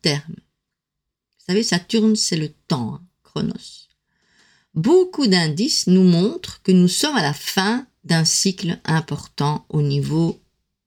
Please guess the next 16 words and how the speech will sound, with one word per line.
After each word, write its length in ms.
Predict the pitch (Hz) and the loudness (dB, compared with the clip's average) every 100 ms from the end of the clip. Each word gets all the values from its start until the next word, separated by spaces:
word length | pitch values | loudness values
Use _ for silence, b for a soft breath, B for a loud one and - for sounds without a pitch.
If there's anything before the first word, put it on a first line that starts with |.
| _ _ - | _ _ -6
collectif, 800 | 139 139 - - 135 - - _ _ _ _ _ _ _ _ _ _ _ _ _ - | -2 -2 -6 -12 -12 -12 -20 _ _ _ _ _ _ _ _ _ _ _ _ _ -8
mondial, 680 | 143 131 127 151 190 196 - _ _ _ _ _ _ _ _ _ | -4 -2 0 2 2 0 -4 _ _ _ _ _ _ _ _ _
mais 120 | 135 - | -12 -8
personnel 560 | - - 123 165 147 | -8 -6 0 2 2
aussi. 320 | 120 - - _ _ _ _ _ _ _ _ _ _ _ _ _ _ _ _ _ _ | 0 -2 -2 _ _ _ _ _ _ _ _ _ _ _ _ _ _ _ _ _ _
C'est 160 | - 135 | -8 -2
la 120 | 135 | 2
dernière 600 | 165 226 247 254 262 247 | 2 4 4 4 0 -4
pleine 240 | 226 214 | 0 2
lune 220 | 220 226 202 | 4 4 2
de 100 | 190 | 2
l'année, 360 | 170 - - _ _ _ _ _ _ _ - | 0 -4 -8 _ _ _ _ _ _ _ -8
le 140 | 139 | -8
temps 240 | - 170 | -2 2
du 140 | 165 156 | 4 2
bilan, 460 | 143 143 147 247 | 2 0 -2 -6